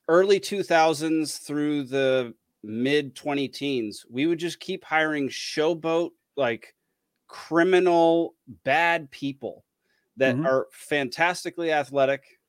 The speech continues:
Speaker 1: and incredible players, but they would just ruin the club,
Speaker 2: Yep.
Speaker 1: um, the whole team. And so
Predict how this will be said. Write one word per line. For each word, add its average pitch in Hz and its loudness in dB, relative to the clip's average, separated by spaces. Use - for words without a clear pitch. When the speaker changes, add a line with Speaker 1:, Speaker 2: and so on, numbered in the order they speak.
Speaker 1:
and 117 -6
incredible 127 -2
players, 113 0
but 120 -14
they 135 2
would 131 0
just 120 -4
ruin 110 0
the 110 -10
club, 90 -12
Speaker 2:
Yep. 170 -4
Speaker 1:
um, 104 -4
the 101 -8
whole 107 -2
team. 92 -10
And 101 -10
so 113 0